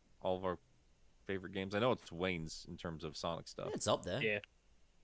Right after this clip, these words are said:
Speaker 1: Well, I fucking love Sonic Adventure.
Speaker 2: Yeah, no,
Speaker 1: But
Speaker 2: I,
Speaker 1: yeah,
Speaker 2: I, I love
Speaker 1: Chaos,
Speaker 2: that one.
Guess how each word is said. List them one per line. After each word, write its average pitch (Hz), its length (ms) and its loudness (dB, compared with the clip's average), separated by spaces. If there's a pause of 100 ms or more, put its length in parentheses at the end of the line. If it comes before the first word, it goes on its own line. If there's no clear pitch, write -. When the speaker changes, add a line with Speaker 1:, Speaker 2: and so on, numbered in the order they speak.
(1300)
Speaker 1:
Well, 85 120 -12
I 82 140 -16
fucking - 260 -18
love - 120 -16
Sonic - 300 -16
Adventure. - 400 -16 (120)
Speaker 2:
Yeah, 196 140 0
no, 156 100 6
Speaker 1:
But 214 60 8
Speaker 2:
I, 247 40 12
Speaker 1:
yeah, 247 180 12
Speaker 2:
I, 165 40 10
I 165 40 8
love 165 140 6
Speaker 1:
Chaos, 165 240 12
Speaker 2:
that 170 60 6
one. 190 160 -4